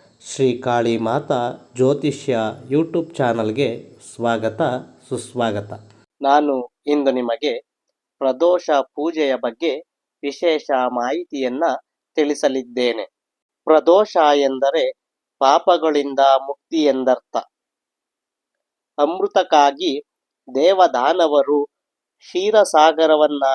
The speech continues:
ಕಡೆಯುವಾಗ ಹಾಲಾಹಲ ವಿಷವು ಉಕ್ಕಿ ಬಂದಿತ್ತು. ಆಗ ಧ್ಯಾನಾವಸ್ಥೆಯಲ್ಲಿದ್ದ ಶಿವನು ಲೋಕವನ್ನ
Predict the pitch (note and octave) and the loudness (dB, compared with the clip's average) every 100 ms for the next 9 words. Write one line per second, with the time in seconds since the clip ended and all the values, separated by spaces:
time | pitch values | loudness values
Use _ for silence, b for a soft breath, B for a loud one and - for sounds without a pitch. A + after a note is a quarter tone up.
0 | C3+ - C3+ E3+ G3 D#3+ C3+ C3 E3+ C#3+ | -2 -2 0 2 2 4 4 4 4 2
1 | - _ _ _ _ - C3+ C#3+ D#3 F#3 | 0 _ _ _ _ -2 2 4 6 4
2 | F3+ D#3+ D3 C#3+ C#3 - D3 - F#3 D#3+ | 6 4 4 4 2 -2 -6 0 2 2
3 | C#3+ - D#3+ - F3+ D#3 C#3 C#3 - A2+ | -2 -4 -8 -4 0 2 2 -2 -6 -10
4 | - _ _ _ _ _ _ _ _ _ | -12 _ _ _ _ _ _ _ _ _
5 | _ _ C#3 C#3+ C#3 F3 C#3+ F3 _ _ | _ _ 4 4 6 4 4 0 _ _
6 | _ _ _ A#2+ C3+ C#3+ E3 F#3 G#3+ F#3 | _ _ _ -4 2 2 4 2 2 0
7 | - - E3 D3+ D3 C3+ C#3+ C3+ C3+ - | -4 0 0 2 -2 0 4 4 4 0
8 | C#3 D3 F#3+ D#3+ - _ _ _ - C#3+ | -2 0 0 -4 -6 _ _ _ 2 4
9 | G3 G#3 F#3+ E3+ D#3+ | 4 4 4 4 2